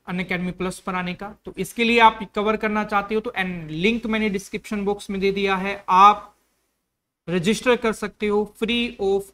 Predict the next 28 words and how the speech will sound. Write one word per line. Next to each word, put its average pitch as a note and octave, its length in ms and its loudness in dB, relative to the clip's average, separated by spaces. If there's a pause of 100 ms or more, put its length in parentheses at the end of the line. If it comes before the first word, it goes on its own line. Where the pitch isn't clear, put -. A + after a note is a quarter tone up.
(120)
cost, - 440 -4 (1700)
ठीक F3 100 -10
है, F#3 140 -6
ईआर G#3 360 6
वन F#3+ 240 -2
ज़ीरो F#3+ 200 0
कोड F#3+ 200 -2
यूज़ E3+ 240 -4
कर C#3+ 100 -8
सकते - 240 -12
हैं। G3 80 -6
And F#3+ 100 -2
वैष्णवी A#3+ 400 2
मैं C4+ 180 2
करवा G#3+ 300 6
चुका A3+ 300 -2
हूं, A3 200 0 (280)
पीओ A3 220 4
का A3 200 0 (680)
लास्ट F#3+ 400 6
वीक A3 160 -6
मैंने G#3+ 220 -2
करवाया G#3 340 2
था, G#3 140 -4
आप F#3+ 300 -2
प्लीज G3 420 -2
वीडियो F#3 300 0
देखिए, F3 360 -6